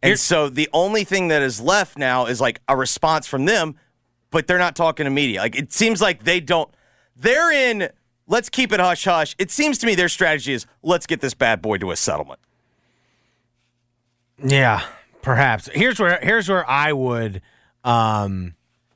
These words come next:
Speaker 2: here's where I would, I'm, I'm gonna buy it.
Speaker 1: All
Speaker 2: I'm gonna
Speaker 1: right.
Speaker 2: buy it under these
Speaker 1: Uh,
Speaker 2: pretenses.
Speaker 1: the news guy buys it, of course.
Speaker 2: I think you're right in terms of, like, the breathless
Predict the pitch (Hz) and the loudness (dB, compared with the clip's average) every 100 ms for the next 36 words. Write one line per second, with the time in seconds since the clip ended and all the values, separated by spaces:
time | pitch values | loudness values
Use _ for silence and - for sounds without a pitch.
0 | _ - 170 139 151 117 120 113 101 - | _ -2 0 2 0 2 2 0 -4 -2
1 | 147 - 147 156 120 127 117 104 95 - | -2 0 0 0 0 2 2 0 -4 -2
2 | 107 135 151 123 120 120 117 110 107 - | 0 2 2 0 0 -2 -4 -4 -6 -6
3 | 117 107 156 156 135 - 143 180 214 214 | -6 -2 0 0 -2 -4 -2 0 0 0
4 | 190 170 160 170 180 180 139 123 175 151 | 0 0 0 0 0 -2 -6 -2 0 0
5 | 135 - - _ _ _ _ _ _ _ | -2 -8 -14 _ _ _ _ _ _ _
6 | _ _ _ _ _ _ _ _ - 208 | _ _ _ _ _ _ _ _ -2 -2
7 | 208 254 190 180 160 185 160 147 123 160 | 0 -4 -2 -2 2 0 0 -4 -2 -2
8 | 156 131 113 131 127 - 117 98 - - | 0 -2 0 0 0 -2 -2 -2 -6 -16
9 | 117 143 143 - 147 131 - - | -2 0 0 0 -2 0 -2 -6